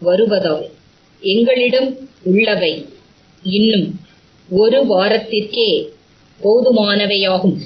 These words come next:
ஆகவே பெரிது சிறிது என்று அனைத்து வகைகளிலும் உள்ள பஞ்சலோக தட்டுகளை உடனே அனுப்பி வையுங்கள். அவற்றிற்கான தொகையை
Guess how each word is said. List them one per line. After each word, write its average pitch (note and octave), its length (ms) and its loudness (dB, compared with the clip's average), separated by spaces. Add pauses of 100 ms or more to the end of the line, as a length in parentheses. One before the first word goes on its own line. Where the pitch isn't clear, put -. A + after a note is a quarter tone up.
(840)
ஆகவே F#3 520 -2 (540)
பெரிது G3+ 440 0 (520)
சிறிது A3 520 0 (520)
என்று G#3+ 460 2 (380)
அனைத்து A3 520 0 (580)
வகைகளிலும் F#3+ 760 0 (600)
உள்ள G#3 280 2 (600)
பஞ்சலோக A#3 640 2
தட்டுகளை G#3 640 0 (960)
உடனே B3+ 400 2 (140)
அனுப்பி G#3 440 -2
வையுங்கள். E3+ 640 -2 (1040)
அவற்றிற்கான A3 840 -2 (120)
தொகையை G#3 420 0